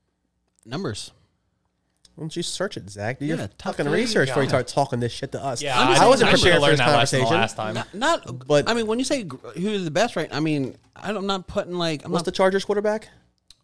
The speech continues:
Speaker 3: Um, um,
Speaker 2: Sorry, I cut you off, Joe. I'm a piece of
Speaker 1: No,
Speaker 2: shit.
Speaker 1: that's fine.
Speaker 3: Holy shit.
Speaker 2: Justin?
Speaker 3: Herbert. Thank
Speaker 2: Yeah.
Speaker 3: you.
Speaker 2: When you're talking about the top best, the best quarterbacks in the league, last time we were t-, talking about football, episode or two ago, you didn't mention him. And
Speaker 3: As
Speaker 2: I
Speaker 3: far
Speaker 2: must
Speaker 3: as
Speaker 2: have,
Speaker 3: what?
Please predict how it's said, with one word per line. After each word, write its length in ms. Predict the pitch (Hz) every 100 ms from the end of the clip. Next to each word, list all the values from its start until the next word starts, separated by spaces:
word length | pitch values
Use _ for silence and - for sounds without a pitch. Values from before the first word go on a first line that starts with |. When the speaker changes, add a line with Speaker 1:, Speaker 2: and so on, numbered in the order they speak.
| -
Speaker 3:
Um, 360 | 123 127 127 117 _ _ _ _ _ -
um, 140 | 117
Speaker 2:
Sorry, 140 | 113
I 40 | 101
cut 200 | 101 -
you 100 | 90
off, 80 | 87
Joe. 120 | 95
I'm 60 |
a 40 | 95
piece 140 | 110
of 40 | -
Speaker 1:
No, 60 |
Speaker 2:
shit. 60 | 139
Speaker 1:
that's 120 | 127
fine. 220 | 120 143 180 _ _ _ _ _
Speaker 3:
Holy 320 | - 208 135
shit. 500 | 107 - 208 143 - _ _ _ _ _ _ _ _ _
Speaker 2:
Justin? 360 | 113 113 135 151 _ _ _ -
Speaker 3:
Herbert. 400 | 170 139 113 - _ _ _ -
Thank 160 | 139
Speaker 2:
Yeah. 100 | 147
Speaker 3:
you. 40 | 120 -
Speaker 2:
When 160 | 123
you're 80 | 143
talking 240 | 151 147 151
about 80 | 143
the 60 |
top 240 | - 143 120
best, 380 | 139 - -
the 80 | 131
best 200 | 135 139
quarterbacks 360 | 170 175 135 131
in 40 |
the 40 | 117
league, 220 | 117 120
last 240 | 107 120 -
time 140 | 131
we 60 | 131
were 60 |
t-, 100 | 135 - 113 _
talking 200 | 131 139
about 120 | 135
football, 480 | 143 156 151 135 - _
episode 260 | 117 - 135
or 60 | 135
two 180 | 143
ago, 320 | 139 143 147 147 _ _ _ _
you 80 | 123
didn't 160 | 127 123
mention 220 | 120 95
him. 160 | 78 - _ _ - _ _ _ -
And 80 | 127
Speaker 3:
As 100 | 123
Speaker 2:
I 40 |
Speaker 3:
far 80 | 151
Speaker 2:
must 100 | 131
Speaker 3:
as 60 | 120
Speaker 2:
have, 60 |
Speaker 3:
what? 320 | 127 113 -